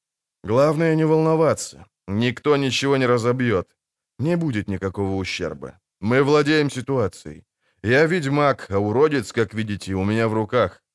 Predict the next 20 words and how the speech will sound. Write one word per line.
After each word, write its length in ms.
Однако, 480
поскольку 560
это 160
действительно 600
похоже 440
на 140
личные 380
отношения, 680
мы 140
спокойно 500
выясним 480
их 120
в 100
эркере. 500
Отпусти 520
девушку, 500
Лютик, 520
и 180
иди 160
сюда. 460